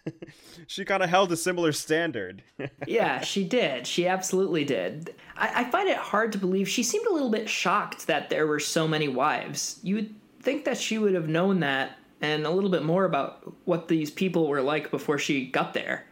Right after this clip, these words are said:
Speaker 1: He had a lot of wives and a lot of kids. <laughs>
Speaker 2: Yeah, in fact, in real life, he had eighty-two children and thirty-two wives or concubines. So I even think they toned it down a little bit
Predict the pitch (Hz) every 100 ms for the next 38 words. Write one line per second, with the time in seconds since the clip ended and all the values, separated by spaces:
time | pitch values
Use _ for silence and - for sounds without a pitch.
0 | _ 151 233 240 160 107 117 151 165 170
1 | 170 170 160 131 127 127 123 120 - 117
2 | 104 101 107 127 147 165 165 160 143 127
3 | - 117 90 - 139 - 180 160 - -
4 | 165 170 165 143 160 170 165 165 165 185
5 | 180 170 165 170 160 151 151 139 - 185
6 | 196 196 185 175 175 160 156 143 131 131
7 | 156 147 147 151 135 127 127 127 123 -
8 | 127 127 131 110 120 - - - - -
9 | _ - - 135 120 - 151 208 139 139
10 | 131 131 113 - 156 139 - 139 185 156
11 | 135 123 127 123 -